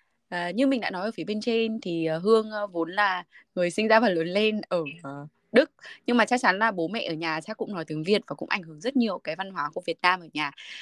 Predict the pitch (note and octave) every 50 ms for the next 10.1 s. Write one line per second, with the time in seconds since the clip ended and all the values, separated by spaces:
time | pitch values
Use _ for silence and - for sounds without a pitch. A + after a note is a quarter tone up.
0 | - - - G#3 F#3+ E3 - G#3 G3+ F#3+ F#3 E3+ _ _ _ _ _ _ _ _
1 | _ - C4+ C4+ B3+ B3+ B3 A#3+ - F#3 F3+ F3+ G#3+ A3+ A3 A3 A3 G#3 F#3+ F3
2 | F3+ D#3 D#3 D#3+ E3 - A3+ A3+ A3+ - A#3 B3+ A#3 G#3 F#3 F3 F3 F3 - _
3 | _ _ - F#3 F3+ F#3 F3 F3 F3 E3+ E3 E3 E3 D#3+ D3 - - F#3 E3 -
4 | - D#3+ F3 E3+ D#3+ E3 G#3+ A#3+ B3 B3 B3+ B3 A#3+ A#3+ A#3+ A#3+ A#3+ B3+ B3+ B3+
5 | B3 B3 A#3+ A#3+ B3 A#3 G#3+ G#3 G3+ F#3 E3 D#3+ D#3+ - - - - - - F#3
6 | F3+ F3+ F3 E3+ E3 D#3+ D#3+ D#3+ D#3 D#3 - D#3 D3+ F#3 G#3+ A3+ G#3 F3+ E3+ D#3+
7 | - - D3 E3+ F#3+ G#3 - D3+ C#3+ C#3+ D3 F#3 G3+ G#3+ - - - F#3+ F#3+ -
8 | - - D#3 D3+ D#3 E3+ - - - _ _ _ - G#3+ G#3 G3 F#3+ - G#3 G#3+
9 | F#3+ D#3 - _ D3+ D3+ D#3+ E3+ E3 D#3 D#3 D3+ D3+ - - B3 C4 B3 A#3 A3
10 | G3 F3